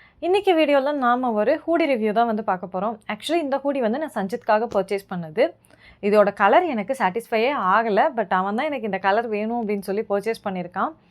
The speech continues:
வந்ததுக்கப்புறம் எனக்கு அந்த கலர் வந்து ஓரளவுக்கு சாட்டிஸ்ஃபை ஆயிருச்சு. யூஷுவலா நான் வந்து இந்த மாதிரி, அ, ட்ரெஸ் பர்ச்சேஸ் போகும்போது மேக்ஸிமம்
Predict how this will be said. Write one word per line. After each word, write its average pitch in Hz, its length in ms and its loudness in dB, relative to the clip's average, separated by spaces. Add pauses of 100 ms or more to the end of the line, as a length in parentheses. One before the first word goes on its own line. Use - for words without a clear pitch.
(200)
வந்ததுக்கப்புறம் 302 760 2
எனக்கு 330 240 -2
அந்த 214 120 0
கலர் 214 260 2
வந்து 240 220 0
ஓரளவுக்கு 220 400 0
சாட்டிஸ்ஃபை 214 380 0 (100)
ஆயிருச்சு. 196 440 -2 (640)
யூஷுவலா 339 440 4
நான் 311 220 0
வந்து 233 120 0
இந்த 269 120 -4
மாதிரி, 233 400 2
அ, 202 220 -2
ட்ரெஸ் 214 220 -6
பர்ச்சேஸ் 254 380 0
போகும்போது 226 500 -2
மேக்ஸிமம் 240 560 -4